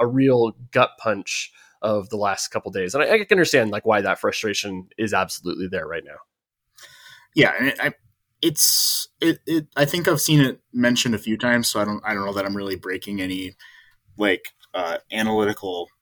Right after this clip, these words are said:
Speaker 2: news here, but it, it was just interesting to go from, I almost feel like heading into West Ham, for example, the,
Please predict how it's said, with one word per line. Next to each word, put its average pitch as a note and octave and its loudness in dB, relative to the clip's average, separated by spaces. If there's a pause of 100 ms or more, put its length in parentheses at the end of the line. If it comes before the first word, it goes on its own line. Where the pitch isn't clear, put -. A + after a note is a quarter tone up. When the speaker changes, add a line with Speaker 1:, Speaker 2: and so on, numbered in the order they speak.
(460)
Speaker 2:
news A2+ 2
here, F#2+ -2
but F2 -10
it, C3 -4
it D#3 6
was F3 10
just - 2
interesting C3+ 4
to A2 0
go A2 0
from, G2+ -2 (880)
I A2 6
almost - 4
feel B2 2
like G#2 2 (460)
heading B2 4
into A2+ 4
West F#2+ 0
Ham, G2 -4
for G2 -10
example, F#2+ -10 (920)
the, G#2+ -10